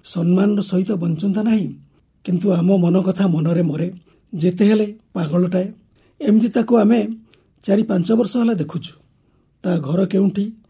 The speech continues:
ସେ କାହିଁକି ଏ ରାସ୍ତା କଡ଼ ଅପନ୍ତରାଟାରେ ପଡ଼ିଛି, ଏ ବିଷୟ ଜାଣିବା ପାଇଁ କେହି ବେଶୀ ଚେଷ୍ଟା କରି ନାହିଁ। ସେ ବାଟରେ ଗଲାବେଳେ କେଇ ମିନିଟ୍ ପାଇଁ ସେ ନଜରରେ ପଡ଼େ।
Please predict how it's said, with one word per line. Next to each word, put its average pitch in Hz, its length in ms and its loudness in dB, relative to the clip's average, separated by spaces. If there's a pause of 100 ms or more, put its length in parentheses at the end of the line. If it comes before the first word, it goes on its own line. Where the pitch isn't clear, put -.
(220)
ସେ - 180 -6
କାହିଁକି 196 440 0
ଏ 214 140 4
ରାସ୍ତା 196 320 -2
କଡ଼ 202 200 -2
ଅପନ୍ତରାଟାରେ 208 720 -2
ପଡ଼ିଛି, 214 460 -2 (540)
ଏ 220 120 4
ବିଷୟ 220 340 4
ଜାଣିବା 202 340 4
ପାଇଁ 220 200 2
କେହି 196 240 0
ବେଶୀ 196 240 -2
ଚେଷ୍ଟା 185 320 -8
କରି 202 200 -6
ନାହିଁ। 139 260 -8 (520)
ସେ 175 240 -4
ବାଟରେ 175 340 -4
ଗଲାବେଳେ 165 480 -2 (540)
କେଇ 190 160 4
ମିନିଟ୍ 202 340 4
ପାଇଁ 208 180 0
ସେ 208 140 -2
ନଜରରେ 165 460 -2
ପଡ଼େ। 143 300 -8